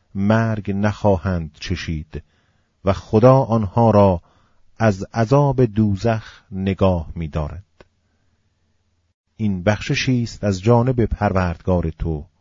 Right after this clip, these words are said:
این است همان کامیابی بزرگ. در حقیقت قرآن را بر زبان تو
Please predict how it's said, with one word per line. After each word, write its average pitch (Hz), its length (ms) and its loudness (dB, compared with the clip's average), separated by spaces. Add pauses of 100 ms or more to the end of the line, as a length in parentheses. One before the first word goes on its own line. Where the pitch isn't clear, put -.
(800)
این 117 240 2
است 90 440 -4
همان 131 400 -2
کامیابی 95 880 0
بزرگ. 80 680 -6 (1300)
در 98 120 2
حقیقت 110 720 -2 (460)
قرآن 127 520 2
را 131 280 6
بر 113 220 2
زبان 113 500 0
تو 110 400 -2